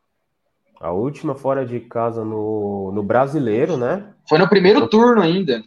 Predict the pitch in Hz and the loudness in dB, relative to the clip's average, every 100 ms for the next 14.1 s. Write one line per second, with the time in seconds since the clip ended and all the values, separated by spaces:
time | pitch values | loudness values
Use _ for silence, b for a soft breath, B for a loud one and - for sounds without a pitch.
0 | _ 127 139 - 180 180 - 135 117 143 | _ -2 -2 0 -2 0 -4 -8 -4 -2
1 | 131 139 - - 110 110 147 185 190 - | 0 -2 -6 -8 -4 -2 0 -2 -4 -14
2 | _ _ _ _ _ _ _ - 90 90 | _ _ _ _ _ _ _ -14 -10 -8
3 | 92 92 - 104 117 127 131 120 110 120 | -6 -6 -8 -6 -4 -2 0 0 0 -2
4 | 131 131 120 190 147 127 110 120 135 185 | -2 0 2 4 4 2 0 -4 -4 -4
5 | 139 113 117 151 110 - 92 101 95 92 | -6 -6 -6 -6 -8 -10 -12 -12 -16 -16
6 | - 95 95 - 117 127 135 156 107 95 | -16 -16 -16 -14 -8 -2 0 0 -2 -6
7 | 85 80 - - 104 113 113 113 123 131 | -8 -12 -18 -14 -4 0 2 0 -2 -4
8 | 135 113 110 _ _ 120 127 123 127 127 | -4 -4 -10 _ _ -6 0 0 2 2
9 | 127 143 160 151 170 202 - 170 170 165 | 2 2 0 2 0 -2 -2 2 2 2
10 | - 165 139 120 - _ _ _ _ 104 | -2 -2 -2 -4 -12 _ _ _ _ -8
11 | 120 123 147 170 160 139 135 127 139 143 | -4 -2 0 2 4 2 0 -2 -2 -2
12 | 135 117 135 208 _ _ _ 127 190 285 | -4 -4 -8 -12 _ _ _ -2 0 2
13 | 247 247 294 339 170 165 202 202 226 - | 4 6 4 2 2 4 4 2 2 0